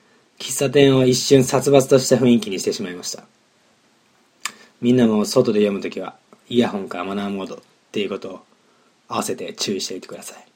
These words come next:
まあ話がそれましたけど、僕はテレビに関しては、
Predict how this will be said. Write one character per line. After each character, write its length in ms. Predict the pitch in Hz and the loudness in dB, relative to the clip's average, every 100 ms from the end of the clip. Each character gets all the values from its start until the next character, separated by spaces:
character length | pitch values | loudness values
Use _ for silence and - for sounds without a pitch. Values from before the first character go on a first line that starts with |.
| _ _ _ _ _ _ _ _ _ _ _ _ - | _ _ _ _ _ _ _ _ _ _ _ _ -2
ま 180 | 139 127 | 0 0
あ 20 | |
話 360 | - 160 160 | -2 -2 0
が 80 | 170 | 2
そ 80 | 160 | 2
れ 80 | 151 | 2
ま 120 | 151 | 2
し 60 | - | 4
た 100 | 123 | 6
け 60 | |
ど、 260 | 107 104 - - - - _ _ _ - | 6 4 -2 -20 -20 -20 _ _ _ 0
僕 240 | 143 143 | 4 6
は 160 | 131 123 | 8 6
テ 160 | - 202 | 6 6
レ 120 | 180 | 8
ビ 60 | |
に 100 | 147 | 6
関 220 | 139 139 131 | 6 4 4
し 80 | |
て 60 | 120 | 2
は、 300 | 113 107 | 2 2